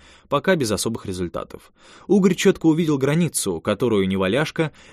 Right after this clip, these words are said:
не мог преодолеть. Аномалия, похоже, распространялась на все слои. Оперативник еще раз глянул на общую картину и подосадовал. Если бы неваляшка еще чуть-чуть подрос, он смог бы, не сходя с места, дотянуться до барьера.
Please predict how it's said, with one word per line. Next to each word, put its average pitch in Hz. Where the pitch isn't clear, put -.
не 143
мог 113
преодолеть. 123
Аномалия, 117
похоже, 95
распространялась 117
на 127
все -
слои. 156
Оперативник 131
еще 175
раз 113
глянул 131
на 127
общую 123
картину 165
и 143
подосадовал. 127
Если 123
бы 113
неваляшка 120
еще 110
чуть-чуть -
подрос, 117
он 156
смог 147
бы, 151
не 127
сходя 135
с -
места, 143
дотянуться 120
до 123
барьера. 113